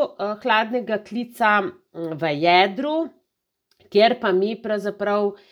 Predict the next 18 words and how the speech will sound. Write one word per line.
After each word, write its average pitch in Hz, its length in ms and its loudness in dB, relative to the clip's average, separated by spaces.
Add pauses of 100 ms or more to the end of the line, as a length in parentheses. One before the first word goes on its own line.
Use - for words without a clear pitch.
(400)
eh, 156 440 0
dobimo, 196 920 0
postavimo 214 720 2
vprašanje 214 840 0
za 180 160 -2
prvi 160 540 -4
ja, 190 400 4 (600)
eh, 185 340 6
imamo 226 480 2
pripravljen 196 600 4
svoj 196 320 0
udarni 165 540 0
stavek, 190 800 2
ker 165 260 2
slej 190 640 0
ko 170 80 -6
prej 180 360 -2
vas 160 280 -6